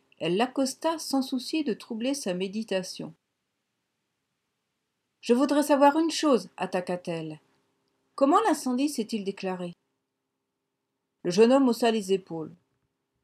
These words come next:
De toute évidence, l'origine du sinistre ne l'intéressait guère.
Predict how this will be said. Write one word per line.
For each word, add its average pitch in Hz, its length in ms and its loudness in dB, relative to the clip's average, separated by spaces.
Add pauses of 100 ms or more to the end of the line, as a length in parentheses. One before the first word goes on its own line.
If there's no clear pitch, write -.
(140)
De 185 80 2
toute 262 260 -4
évidence, 254 560 2
l'origine 233 460 2
du 214 120 -4
sinistre 233 500 -4
ne 185 60 -2
l'intéressait 185 600 -6
guère. 143 380 -8